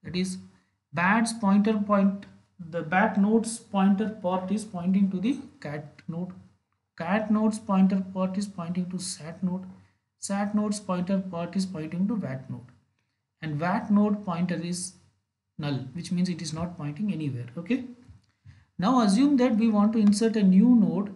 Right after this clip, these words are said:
mat. We want to insert a new node mat in between cat and sat. We want to insert a new node mat which, which should be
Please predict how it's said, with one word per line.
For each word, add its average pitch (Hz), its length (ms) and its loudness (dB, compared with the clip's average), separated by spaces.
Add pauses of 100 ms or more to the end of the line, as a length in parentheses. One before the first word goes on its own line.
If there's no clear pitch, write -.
mat. 165 380 -8 (1160)
We 175 120 -2
want 190 160 6
to 202 60 4
insert 196 280 2
a 190 60 2
new 202 240 4
node 190 240 4
mat 147 360 -4
in 220 200 4
between 202 360 2
cat 156 280 -8
and 139 180 -8
sat. - 400 -8 (1040)
We 151 60 -6
want 160 240 -4
to 180 40 -2
insert 165 320 -6
a 165 60 -6
new 175 220 0
node 165 300 -2
mat 139 380 -4 (120)
which, 160 340 -14
which 180 180 -10
should 180 220 -4
be 165 240 -6